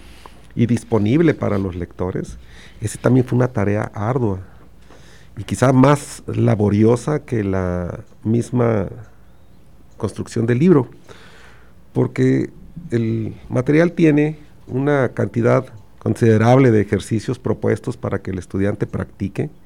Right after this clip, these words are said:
pero nosotros como, como autores, pues tuvimos que resolver paso a paso cada uno de esos problemas, y la escritura en matemáticas es, es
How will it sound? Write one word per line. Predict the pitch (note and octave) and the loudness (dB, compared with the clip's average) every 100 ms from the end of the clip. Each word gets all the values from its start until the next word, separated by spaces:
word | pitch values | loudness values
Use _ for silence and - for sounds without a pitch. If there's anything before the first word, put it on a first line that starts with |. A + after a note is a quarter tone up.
| - - - - - - | -20 -20 -20 -20 -20 -6
pero | B2 | 0
nosotros | B2+ B2+ E3+ F#3 | 0 0 -2 -2
como, | - C3 A2 G2+ | -2 0 0 -2
como | G#2+ G2+ | -4 -4
autores, | G2+ G2 B2+ B2+ D3+ - - - - - - - | -4 -2 0 0 -2 -10 -20 -20 -20 -20 -20 -18
pues | G#2 | -14
tuvimos | - A2+ C3+ C#3+ | -6 -2 -2 -2
que | D3 | -2
resolver | C#3 - A#2 G#2+ A2+ - | -2 -2 -2 0 -2 -2
paso | A#2 A2+ | -4 -2
a | A#2+ | -4
paso | - A2 A2+ | -2 -4 -6
cada | - G#2 A2 | -6 -4 -2
uno | G2+ G#2 G#2 | -2 -4 -4
de | F2+ | -8
esos | - G2+ - - - - | -10 -14 -16 -20 -20 -18
problemas, | - G2 G2+ A2 G#2 F#3+ - - - - - - - - - - - - | -8 -2 0 2 0 -2 -8 -20 -20 -20 -20 -20 -20 -20 -20 -20 -20 -10
y | B2 B2+ C3 C3+ C#3 - - - - - | -2 0 2 2 0 -4 -10 -20 -20 -12
la | C3+ C3+ C#3 | -2 0 2
escritura | C3+ - C#3 F3 G#3 | 0 -2 -4 2 4
en | G3 | 4
matemáticas | D3 - A#2+ C#3 D3 F3 E3 D#3 - - - | 4 2 2 2 0 -4 -4 -4 -10 -18 -20
es, | - - | -20 -8
es | - D#3+ - - - - - | -6 -6 -8 -16 -16 -18 -20